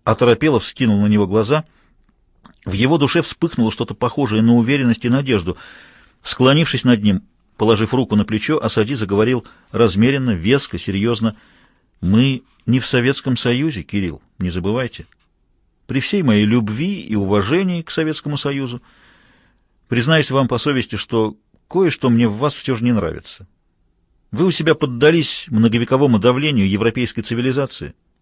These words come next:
Отказались от многих старых традиций, вполне естественных и простительных в глазах араба,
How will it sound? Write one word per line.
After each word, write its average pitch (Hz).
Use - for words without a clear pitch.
Отказались 123
от 120
многих 127
старых 104
традиций, 127
вполне 87
естественных 147
и 135
простительных 131
в 90
глазах 127
араба, 135